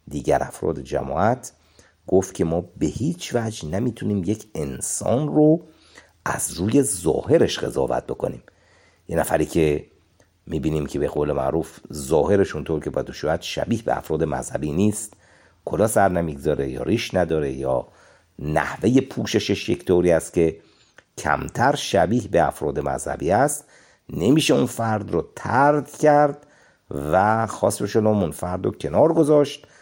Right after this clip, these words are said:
و فکرای آنچنانی در رابطه با اون فرد کرد. اصلاً چنین چیزی نیست. می‌بینیم که ایرات شمعیم، ترس از عقاب شمار خود چقدر در وجود اون فرد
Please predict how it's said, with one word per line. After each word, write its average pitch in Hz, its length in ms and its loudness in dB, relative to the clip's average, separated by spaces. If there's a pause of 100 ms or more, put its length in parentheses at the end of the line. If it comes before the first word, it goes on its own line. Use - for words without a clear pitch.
(280)
و 104 600 4
فکرای 110 920 4 (720)
آنچنانی 85 720 4
در 90 220 4
رابطه 73 360 0
با 71 100 0
اون 67 120 0
فرد 64 380 -4
کرد. - 360 -10
اصلاً 139 400 0
چنین 80 280 -2
چیزی 78 280 -6
نیست. 147 340 0 (560)
می‌بینیم 95 340 2
که 120 420 4 (480)
ایرات 90 480 0
شمعیم، 80 760 2 (400)
ترس 123 300 0
از 107 120 4
عقاب 85 240 2
شمار - 320 -4
خود - 160 -4
چقدر 160 640 2
در 82 300 4
وجود 98 260 -2
اون 85 220 0
فرد 123 680 0